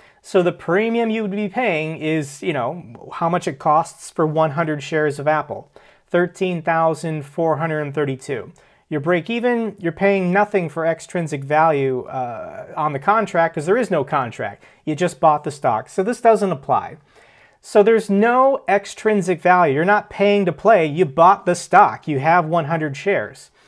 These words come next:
And what is your intrinsic value? It's just the share price today multiplied by a hundred.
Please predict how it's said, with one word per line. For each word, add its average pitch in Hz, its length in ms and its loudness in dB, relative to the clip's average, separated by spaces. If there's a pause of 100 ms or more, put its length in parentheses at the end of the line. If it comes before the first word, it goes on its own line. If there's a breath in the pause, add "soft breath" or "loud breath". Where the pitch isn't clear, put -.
(320 soft breath)
And 196 340 2
what 185 140 4
is 196 180 6
your 185 120 2
intrinsic 185 640 -2
value? 190 520 2
It's 160 300 -10
just 185 340 -2
the 175 80 -2
share 175 300 -2
price 175 400 0
today 156 520 -2 (300 loud breath)
multiplied 147 680 0
by 135 160 2
a 127 100 -2
hundred. 226 400 -6